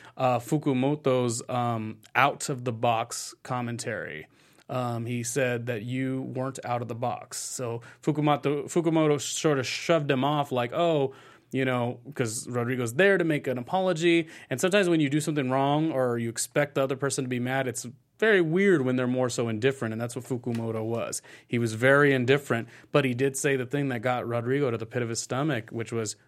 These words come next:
"I just thought you were outside of the box," meaning, "I thought you could do the work. I thought you could do the Wham version." And it seemed like it really hurt Rodrigo, and it, it hurt me. I was a little bummed that,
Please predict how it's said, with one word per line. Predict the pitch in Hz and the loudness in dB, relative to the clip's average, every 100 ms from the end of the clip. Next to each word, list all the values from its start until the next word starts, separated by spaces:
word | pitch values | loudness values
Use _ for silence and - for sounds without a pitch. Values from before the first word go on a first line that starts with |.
| _ _ 123 | _ _ -4
"I | 127 | -4
just | 123 120 - | -4 -6 -4
thought | 120 104 | -4 -4
you | 120 | -6
were | 120 | -6
outside | 92 - 113 | -6 -6 -8
of | 110 | -8
the | 113 | -8
box," | 127 - - 127 | -6 -6 -8 -6
meaning, | 120 117 | -6 -6
"I | 113 | -2
thought | 160 143 | 0 0
you | 135 | -2
could | - 196 175 | 2 6 6
do | 135 117 | 4 -2
the | 113 | -2
work. | 107 71 - - - - | -4 -8 -10 -20 -8 -2
I | |
thought | 143 127 | 0 0
you | 127 | 0
could | - 190 147 | 4 4 6
do | 147 | 4
the | 123 | 4
Wham | 120 117 107 | 2 -2 -2
version." | 113 110 107 107 107 - - 143 | -2 -4 -6 -10 -12 -18 -10 -4
And | 143 - | -2 -2
it | - - | -4 2
seemed | 392 | 4
like | 381 359 | 4 4
it | 208 | 4
really | 226 220 | 4 2
hurt | 190 247 | 2 0
Rodrigo, | 175 135 123 117 127 | 2 2 2 2 0
and | |
it, | 151 175 | 0 -2
it | 170 160 | 0 4
hurt | 202 185 | 4 4
me. | 220 285 | 4 4
I | 139 | 2
was | 143 | 2
a | 156 | 0
little | 170 | 0
bummed | 139 139 170 160 | 2 2 2 0
that, | 151 | -2